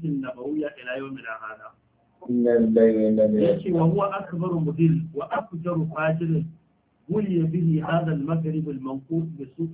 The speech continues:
Speaker 1: عزمه. يأتي
Speaker 2: سبحان الله.
Speaker 1: وسلكنا كنان القلم في ذكر فجوره وكفره.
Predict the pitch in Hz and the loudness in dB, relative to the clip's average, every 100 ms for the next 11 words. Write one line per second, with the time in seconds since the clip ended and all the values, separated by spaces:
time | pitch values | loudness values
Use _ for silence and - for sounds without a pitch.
0 | 139 143 139 120 110 _ _ _ _ _ | -8 -10 -10 -16 -20 _ _ _ _ _
1 | _ _ _ 131 170 165 190 180 170 160 | _ _ _ -6 -4 -2 6 10 10 10
2 | 147 139 139 175 185 - 190 185 196 - | 8 10 8 6 -2 -4 -4 -2 -2 -6
3 | _ - 165 170 196 185 160 160 175 180 | _ -2 2 2 2 -2 -4 -4 -4 -2
4 | 175 156 - 175 165 175 - 170 160 143 | -2 -4 -6 -10 -6 -6 -4 -4 -4 -8
5 | 160 175 156 147 160 147 156 - 156 131 | -6 -4 -4 -2 0 0 -4 -14 -12 -12